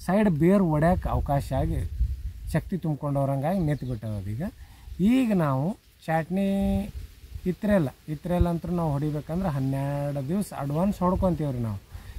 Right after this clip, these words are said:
ಈಗ ಕೆಲವೊಬ್ರು ಏನ್ ಮಾಡ್ತಾರೆ, ಇಲ್ಲ ಎಂಟೇ ದಿನ ಉಳ್ದದ ನಮ್ಮ ಡೇಟ, ಈಗ ಮೂರು ಪ್ರಮಾಣ ಹಾಕಿ ಇತ್ರೆಲ್ಲ ಹೊಡಿಬೇಕಾಗ್ಯದ, ಬೇಡ ನಾಲ್ಕು ಪ್ರಮಾಣ ಹಾಕಿ ಹೊಡೆದ್ ಬಿಡನೆ ಗಪ್ಪನೆ ಉದುರಿ ಹೋಗ್ಬಿಡ್ತದೆ ಅಂತ ತಿಂತೀವಿ. ಅದ್ರ ಜೊತೆ ನಾವು ಇನ್ನೊಂದು ಮ-, ಏನ್ ಮಾಡಿರ್ತೀವಿ ರೀ, ಬಾರಾ ಎಕ್ಸೆಟ್ ಗೊಬ್ಬರ ಆಗಲಿ ಅಥವಾ ಜೀರೋ ಜೀರೋ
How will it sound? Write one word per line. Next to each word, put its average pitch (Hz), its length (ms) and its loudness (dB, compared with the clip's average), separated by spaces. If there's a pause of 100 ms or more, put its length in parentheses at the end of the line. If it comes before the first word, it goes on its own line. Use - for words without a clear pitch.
(180)
ಈಗ 180 80 4 (140)
ಕೆಲವೊಬ್ರು 175 340 2
ಏನ್ 170 140 2
ಮಾಡ್ತಾರೆ, 170 300 0 (100)
ಇಲ್ಲ 165 100 0 (160)
ಎಂಟೇ 139 300 -4
ದಿನ 175 100 0 (100)
ಉಳ್ದದ 147 340 0
ನಮ್ಮ 131 120 0 (120)
ಡೇಟ, 117 200 -4 (720)
ಈಗ 147 100 6 (180)
ಮೂರು - 260 10
ಪ್ರಮಾಣ 156 320 -2
ಹಾಕಿ 151 200 -6
ಇತ್ರೆಲ್ಲ 139 340 -8
ಹೊಡಿಬೇಕಾಗ್ಯದ, 123 640 -6
ಬೇಡ 147 120 0 (200)
ನಾಲ್ಕು 143 220 -6
ಪ್ರಮಾಣ 143 260 -4
ಹಾಕಿ 143 160 -6
ಹೊಡೆದ್ 139 200 -6
ಬಿಡನೆ 151 220 -2 (100)
ಗಪ್ಪನೆ 135 320 -6
ಉದುರಿ 131 220 -4
ಹೋಗ್ಬಿಡ್ತದೆ 127 460 -6
ಅಂತ 160 180 -6
ತಿಂತೀವಿ. 123 340 -6 (520)
ಅದ್ರ 175 140 0 (100)
ಜೊತೆ 175 180 -2 (120)
ನಾವು 180 180 2
ಇನ್ನೊಂದು 170 320 2
ಮ-, 170 140 0
ಏನ್ 165 180 0
ಮಾಡಿರ್ತೀವಿ 160 460 -2
ರೀ, 202 60 0 (540)
ಬಾರಾ 156 320 4
ಎಕ್ಸೆಟ್ 151 420 -4
ಗೊಬ್ಬರ 139 240 -2 (200)
ಆಗಲಿ 101 340 -6 (200)
ಅಥವಾ 143 220 -6 (120)
ಜೀರೋ 143 200 -2 (120)
ಜೀರೋ 147 160 -4